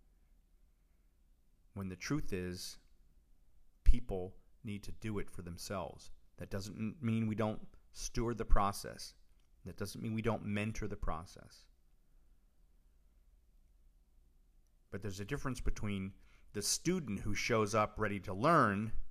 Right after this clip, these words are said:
and the student who isn't quite there yet. The student,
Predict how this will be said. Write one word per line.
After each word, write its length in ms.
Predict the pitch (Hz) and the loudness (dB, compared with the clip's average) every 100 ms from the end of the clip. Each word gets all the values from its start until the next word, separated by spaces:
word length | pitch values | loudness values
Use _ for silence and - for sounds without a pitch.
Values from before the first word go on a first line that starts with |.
| - - - - _ - _ - _ _ - _ _ - - - - - - - | -6 -16 -20 -20 _ -20 _ -20 _ _ -20 _ _ -18 -10 -10 -8 -10 -10 -8
and 140 | 113 104 | -6 -4
the 60 | |
student 760 | - - 95 98 104 101 104 - - - - _ - _ _ _ _ - - _ _ _ _ - _ - - | -2 -2 0 0 0 -2 2 0 0 -10 -20 _ -20 _ _ _ _ -20 -20 _ _ _ _ -20 _ -16 -6
who 120 | 120 | -4
isn't 200 | 117 113 | -4 4
quite 280 | 113 110 - | 4 4 2
there 180 | 98 | -6
yet. 220 | 90 80 - - - - - - - - - - - - - _ _ - _ _ - _ _ | -6 -10 -14 -20 -20 -20 -20 -20 -20 -20 -20 -20 -20 -20 -20 _ _ -20 _ _ -20 _ _
The 80 | 104 | -10
student, 680 | 104 - - 190 113 107 - | -8 -4 -2 -2 -2 0 0